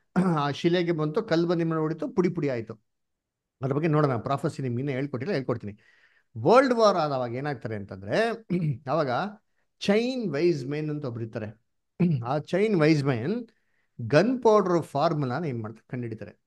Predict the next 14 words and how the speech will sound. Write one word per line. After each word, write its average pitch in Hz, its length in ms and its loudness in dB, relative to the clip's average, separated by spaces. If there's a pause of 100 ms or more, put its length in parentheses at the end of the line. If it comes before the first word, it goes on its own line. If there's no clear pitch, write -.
(600)
ಅಂದ್ರೆ 185 220 -2
ಅದುವರೆಗೂ 175 360 0
ಗನ್ 151 240 2
ಪೌಡರ್ 165 260 4
ಇರ್ಲಿಲ್ಲ, 147 240 -2
ಬದ-, 135 320 -2
ಫಾರ್ಮುಲಾ 151 380 -2
ಇರ್ಲಿಲ್ವಾ 131 280 -2
ಅಂತಂದ್ರೆ 135 640 -8 (260)
ಅಲ್ಲಿವರೆಗೂ 139 460 -2
ಗನ್ 127 380 2
ಇರ್ಲಿಲ್ಲ, 123 520 0 (800)
ತುಪಾಕಿಗಳಿತ್ತು 170 840 -2 (960)
ಅಲ್ವರಾ? 139 600 -2